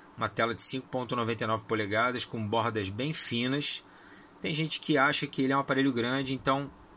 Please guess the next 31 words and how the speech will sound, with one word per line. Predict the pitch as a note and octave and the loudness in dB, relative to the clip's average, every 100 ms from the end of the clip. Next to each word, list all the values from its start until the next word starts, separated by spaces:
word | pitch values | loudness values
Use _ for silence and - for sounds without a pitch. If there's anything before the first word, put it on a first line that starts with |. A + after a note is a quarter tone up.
| - | -12
mulheres | B2+ C3 A#2 C3 A2+ | -2 2 4 2 2
principalmente, | A#2 A2+ - G#2+ A2 A#2+ - | -2 -2 0 -2 -2 -2 -2
também | G#2+ A2 | -2 -4
que | |
tem | - | 0
uma | A#2 | 0
mão | A2 A2 | 2 0
menor, | A#2 A#2 G#2+ C3 A2+ | 0 0 2 2 0
né, | G#2 | -4
do | - | 2
que | |
a | A2+ | 4
nossa, | A2 B2+ - - - | 6 4 2 -2 -4
ele | C#3+ C#3+ | 2 2
tem | C#3 C#3+ | 2 0
aquela | C3+ C#3+ | 2 2
função | - C3+ A#2+ C3 | 2 2 2 2
de | C3+ | 2
você | B2+ A#2+ C3+ | 4 4 4
reduzir | B2+ C3+ B2 C3 | 4 4 4 4
a | A#2 | 2
tela. | A2 G2+ | 0 0
Você | G#2+ C3 | 0 0
clica | C#3 D3+ C3 | 0 0 -2
aqui | - | 0
e | C#3+ | 2
arrasta | B2 C3 C3+ | 4 2 0
pro | - | -2
lado, | A2+ F#2+ F2+ | 0 0 -2
tá | G#2 | -4
vendo? | A2 C3 F#2+ G2+ | 0 0 -2 -6